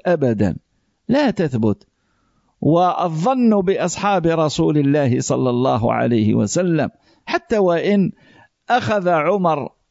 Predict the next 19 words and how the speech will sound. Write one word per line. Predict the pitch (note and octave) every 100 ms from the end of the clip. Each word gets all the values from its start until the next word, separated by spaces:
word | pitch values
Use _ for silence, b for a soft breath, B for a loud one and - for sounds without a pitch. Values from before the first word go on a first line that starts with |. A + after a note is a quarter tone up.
| -
بردة | D3 A3 G3+ F3 D#3+ G#3
لا | G3+ D3+ G#3+ G#3
تحل | F#3 D#3 F#3+ F3 D3+ C3+
له، | C3 G2+ _ _ _ _ _ -
يعني | D3+ E3+ F#3 F3+
تصبح | E3+ B3 - F#3+ D3+
عقيدة | D#3+ F3 C4+ C#4 F#3+ C3 - b b b b -
أن | F#3+ F#3+
ال-، | F#3+ F3+ E3+ D#3+ - E3+ E3 D#3+
الخليفة | C#3+ D#3 A2+ D#3+ F3+ B3 G#3 D3+ A2+
والإمام | F#2+ E3+ E3 F3 F#3+ A3 D3+ G2 - B B B -
إذا | C#3+ D#3 D3+
خالف | D3 G#3+ G#3+ G3 F#3
في | E3+ F3+
مسألة | F3 G3 - G3 G3+ F#3 F3 D#3+
واحدة | D3 B3+ A#3+ E3+ G3+ F3+ D3+ - _ _ _ _
تخرج | G#3 G#3+ F#3 F3+ D#3+
الأمة | D#3+ E3 E3 D#3 C#3
عليه | C3 A#2+ C3+ A3+ F#3+ G2